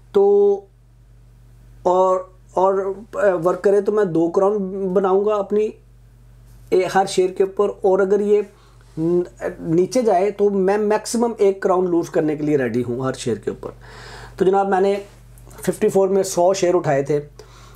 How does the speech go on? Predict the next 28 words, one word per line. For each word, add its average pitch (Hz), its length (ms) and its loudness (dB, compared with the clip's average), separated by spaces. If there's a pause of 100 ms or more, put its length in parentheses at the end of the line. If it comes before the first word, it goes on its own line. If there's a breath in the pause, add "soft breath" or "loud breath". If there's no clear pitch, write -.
(120 loud breath)
और 160 120 2
आज 170 220 2
मेरा 175 180 2
order 156 260 0
close 156 320 0
हो 156 120 2
गया 135 220 -2
है, 117 180 -8 (480 soft breath)
और 143 100 2
आज 160 200 0
मेरा 165 160 0
order 147 240 0
close 143 300 0
हुआ 143 180 0
है 147 100 -2
फिफ्टी 143 320 -4
सिक्स 131 240 -4
पॉइंट 131 280 -4
थ्री 123 140 -2
फ़ाइव। 98 260 -8 (840 loud breath)
जिनको 185 340 0
पता 190 380 0
है 214 200 2
trading 180 480 0
का, 165 360 -2 (140)
जो 135 220 0
करते 156 440 0
हैं, 180 200 2